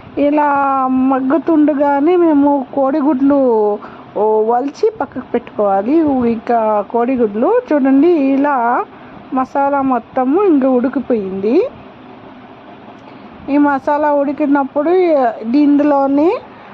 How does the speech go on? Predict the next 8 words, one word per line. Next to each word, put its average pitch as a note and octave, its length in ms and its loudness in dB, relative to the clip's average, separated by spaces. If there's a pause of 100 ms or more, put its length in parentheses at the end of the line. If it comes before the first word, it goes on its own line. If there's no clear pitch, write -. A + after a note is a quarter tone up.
(240)
ఇంకొంచెము D4 800 2 (640)
గరం B3+ 240 -2
మసాలా, C4 420 -2
ఎందుకంటే C#4 600 -2
కోడిగుడ్లకి C#4 840 -2
కొంచెం, B3 560 -2
కోడిగుడ్ల C#4 480 0
బిర్యానీకి B3+ 840 0